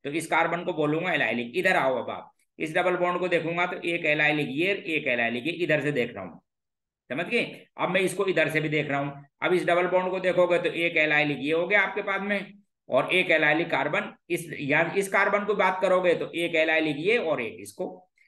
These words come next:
इसलिए total कितने बनेंगे आपके पास में? Four। Question, एनबीएच में मेजर product, आपको पता है कि allylic होता है तो यहीं पे बनाओ, ठीक है। फ्री radical बनते हैं, most stable ये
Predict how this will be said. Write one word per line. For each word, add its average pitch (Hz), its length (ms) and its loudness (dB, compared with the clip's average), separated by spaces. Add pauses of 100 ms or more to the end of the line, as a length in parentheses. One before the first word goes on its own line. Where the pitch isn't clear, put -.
(120)
इसलिए 123 220 -2
total 147 300 0
कितने 160 240 0
बनेंगे 160 280 0
आपके 151 220 0
पास 101 240 -4
में? 113 100 -4
Four। - 280 -10 (800)
Question, 143 320 0
एनबीएच 165 440 2
में 165 80 -2
मेजर 147 280 2
product, 127 300 0
आपको 135 240 -2
पता 156 200 -2
है 190 80 -2
कि 185 80 -2
allylic 151 380 2
होता 143 180 -4
है 185 80 -6
तो 170 80 -4
यहीं 123 240 -2
पे 143 60 -4
बनाओ, 117 280 -4 (420)
ठीक 156 120 -4
है। 208 120 0
फ्री 165 160 2
radical 180 320 2
बनते 185 260 0
हैं, 185 120 0
most 160 220 -2
stable 139 360 -2
ये 104 100 -4